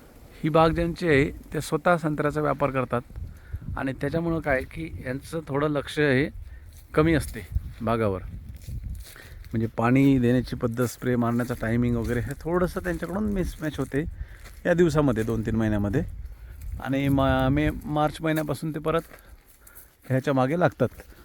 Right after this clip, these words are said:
तर आपण याला बेसल डोस वगैरे भरून झालेला आहे. आता फक्त याला आपल्याला फ्लोचं पाणी द्यायचं आहे, जे की यांचं बऱ्याच दिवसात राहिलं आहे, आणि ड्रिप यांनी काढून ठेवलेलं आहे.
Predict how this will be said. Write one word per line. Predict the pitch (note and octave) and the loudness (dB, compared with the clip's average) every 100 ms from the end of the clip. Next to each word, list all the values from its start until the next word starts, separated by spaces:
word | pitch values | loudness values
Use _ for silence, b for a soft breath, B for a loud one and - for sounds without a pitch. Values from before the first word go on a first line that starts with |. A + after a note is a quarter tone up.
| B | B
तर | D3 | 4
आपण | C#3 D3+ D#3+ | 4 4 2
याला | D#3+ | 2
बेसल | E3 D#3+ E3+ | 2 2 4
डोस | E3 D#3+ | 4 4
वगैरे | D#3 D#3+ | 2 2
भरून | C3 C3+ C3 | 4 4 4
झालेला | B2+ C#3 | 4 4
आहे. | C3+ G2+ A#2 _ b b b b - | 2 0 -8 _ b b b b -10
आता | G#2+ B2 | -4 -2
फक्त | C3+ C3 D3+ | -2 -2 2
याला | C#3+ C#3 | 4 4
आपल्याला | C#3 C3+ C#3+ | 2 2 0
फ्लोचं | - A#2 B2 C#3+ | 0 0 2 4
पाणी | C#3 D3 | 4 6
द्यायचं | C#3 C3 B2 | 4 4 0
आहे, | A#2 | 0
जे | A#2+ A#2+ | -2 -4
की | - | 2
यांचं | B2+ A#2+ B2 | 2 4 2
बऱ्याच | A#2 A#2+ | 0 0
दिवसात | B2 A2+ | -4 -2
राहिलं | A2+ G#2+ A2 | 0 0 0
आहे, | G#2 G#2 _ _ b b b b b _ _ | 0 -2 _ _ b b b b b _ _
आणि | - G#2+ A2+ A2 A2 A2+ A2+ A2 A2 G#2+ | -8 -4 -2 -2 -4 -4 -4 -4 -4 -4
ड्रिप | G#2+ B2 | -2 2
यांनी | B2+ B2+ | 2 2
काढून | B2 C3 C3 | 4 4 4
ठेवलेलं | A#2 B2+ C3 | 2 2 4
आहे. | A2 | 2